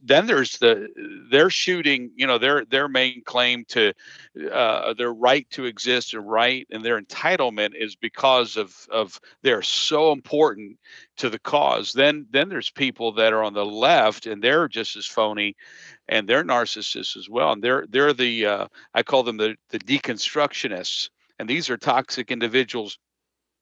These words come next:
who are out there saying, "Oh, man, we need, I'm gonna help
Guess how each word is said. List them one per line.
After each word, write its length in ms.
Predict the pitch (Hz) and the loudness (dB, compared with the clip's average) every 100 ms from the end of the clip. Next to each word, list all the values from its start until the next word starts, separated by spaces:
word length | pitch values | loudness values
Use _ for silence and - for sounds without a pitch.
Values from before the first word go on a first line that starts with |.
| - | -6
who 120 | 147 131 | 2 4
are 60 | |
out 180 | 120 123 | 4 2
there 100 | 127 | -2
saying, 260 | - 123 - | 0 0 4
"Oh, 560 | 151 160 160 143 120 117 | 4 6 6 4 0 -8
man, 440 | 123 127 123 117 | -2 2 2 0
we 160 | 113 147 | 0 0
need, 200 | 160 127 - - - | 0 -2 -4 -16 -4
I'm 160 | - 170 | -2 0
gonna 200 | 139 107 | 0 2
help 320 | 123 107 | 0 -2